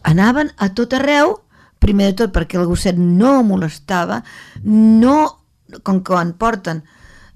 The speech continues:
també passa amb els, amb gossets que van amb una persona que no hi veu. També pots anar, els, estic parlant ara d'uns concerts,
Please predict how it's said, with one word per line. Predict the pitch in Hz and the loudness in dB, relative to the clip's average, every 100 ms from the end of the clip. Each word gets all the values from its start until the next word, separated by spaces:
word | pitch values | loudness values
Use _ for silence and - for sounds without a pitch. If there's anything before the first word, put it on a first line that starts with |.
| - _ | -20 _
també | 175 170 170 | -4 -2 0
passa | 185 233 226 - | 0 -2 -4 -4
amb | 170 165 | -4 -2
els, | 151 143 - - - | -4 -6 -10 -18 -8
amb | 160 | -6
gossets | 160 151 170 170 | -4 -4 -6 -6
que | - 165 | -8 -4
van | 151 | -2
amb | 151 156 147 | -2 -4 -4
una | 156 147 | -2 0
persona | - - 147 147 | 0 0 -4 -4
que | 151 | -4
no | 165 | -2
hi | 190 | 0
veu. | 214 170 - _ - _ - _ - | 0 -2 -6 _ -20 _ -20 _ -6
També | 151 147 156 190 233 _ _ _ | -4 0 0 -2 -6 _ _ _
pots | - 151 160 | -2 -2 -2
anar, | 151 170 240 254 - - _ _ - | -4 -4 -4 -8 -16 -20 _ _ -10
els, | 131 139 127 - 139 | -8 -6 -6 -6 -8
estic | - 156 | -8 -6
parlant | - 160 147 | -4 -2 -2
ara | 151 | -2
d'uns | 196 185 | -4 -4
concerts, | 160 135 185 185 - | -4 -6 -4 -6 -8